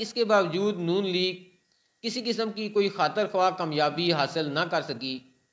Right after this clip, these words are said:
क्योंकि अवाम इनके ख़िलाफ़ है और अब नवाज शरीफ को हार तस्लीम कर लेनी चाहिए और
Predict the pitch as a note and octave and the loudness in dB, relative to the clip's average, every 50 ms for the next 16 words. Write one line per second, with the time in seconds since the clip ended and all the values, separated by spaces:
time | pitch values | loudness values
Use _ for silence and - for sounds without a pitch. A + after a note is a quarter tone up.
0 | _ _ _ _ _ _ _ _ _ _ _ _ A3 A#3+ A#3+ G#3+ B3+ B3 B3 - | _ _ _ _ _ _ _ _ _ _ _ _ -6 -4 -4 -2 2 2 2 2
1 | - F#3+ E3+ E3+ F#3 G#3+ G3+ - G#3 A3 G#3 - A3 G#3+ G#3+ G3+ D#3+ D3+ D#3+ F#3+ | 2 0 0 2 2 0 -2 -4 -8 -8 -4 -2 -2 -2 -2 0 2 4 4 4
2 | G3 - G3 G3 G3 G3 - - - E3+ F#3 F3 - - G#3+ G#3+ G#3 G3 F#3+ F3+ | 4 2 2 4 4 2 2 0 -2 -4 -4 -4 0 0 0 0 2 0 0 2
3 | F3 E3+ D#3+ - D#3+ D#3+ F#3 G3+ G3+ G3 - - F#3 F3+ F3 F3+ E3+ F3 - - | 2 2 2 0 -2 -2 0 0 -2 -2 -4 -2 0 0 0 -2 -2 -8 -12 -20
4 | _ _ _ _ _ _ _ _ _ _ _ C3 D3+ F3+ G#3+ A#3+ A3+ - - G3+ | _ _ _ _ _ _ _ _ _ _ _ 0 4 4 4 4 2 -2 -4 -4
5 | F3+ - E3+ F3 F#3+ G3+ G3+ F#3 - G#3+ G#3+ G#3 F#3 E3 E3 E3 E3 F3 F3 E3 | -4 -2 -2 0 0 0 0 2 2 2 2 2 2 0 0 0 0 0 0 2
6 | E3 E3+ E3+ F3 F3 - - F3 E3+ | 2 2 2 2 2 0 0 -2 -2